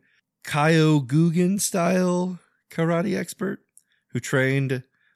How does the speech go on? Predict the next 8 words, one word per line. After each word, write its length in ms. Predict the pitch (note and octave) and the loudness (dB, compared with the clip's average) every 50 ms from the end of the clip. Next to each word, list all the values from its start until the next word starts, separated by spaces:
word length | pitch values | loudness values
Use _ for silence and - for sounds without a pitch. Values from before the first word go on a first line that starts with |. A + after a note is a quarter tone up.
| _ _ - | _ _ -4
under 300 | B2 A#2 A2 A2+ A2 G#2 | -2 -2 0 -2 -2 -2
Ryu 960 | G2 A2+ A2+ A#2+ B2 B2 A#2+ A#2+ A#2+ A#2 A2+ A2+ A2+ A2+ A2+ A2+ A2+ B2 - | -2 -2 0 0 2 2 2 2 2 2 0 0 0 0 -2 -2 -4 -6 -8
S-, 420 | A#3+ - - - - - - - - | -8 -8 -8 -6 -6 -6 -8 -8 -8
uh, 280 | A#2 G#2+ G#2 G2 G2 G2+ | -8 -8 -8 -8 -8 -8
Sakazuki. 1120 | G#2 - - A2+ G#2+ G#2+ - A2 G#2 G2 F2+ F2 G#2+ A#2+ B2 B2 - - G2 G#2 C3+ - _ _ _ _ _ _ _ _ | -8 -8 -6 -6 -6 -6 -4 -4 -6 -4 -6 -6 -6 -8 -8 -8 -8 -10 -12 -12 -12 -14 _ _ _ _ _ _ _ _
He 120 | - A#2+ | -4 -4
is 140 | A2+ G#2 G#2 | -4 -2 -2
named 840 | A2+ A2 A2 A2 A2 A2 A2 A2 A2 A2 A2 A2 A2 A2+ A#2+ - - | -2 -2 -2 -2 -2 -2 -2 -4 -4 -6 -6 -8 -10 -10 -12 -12 -14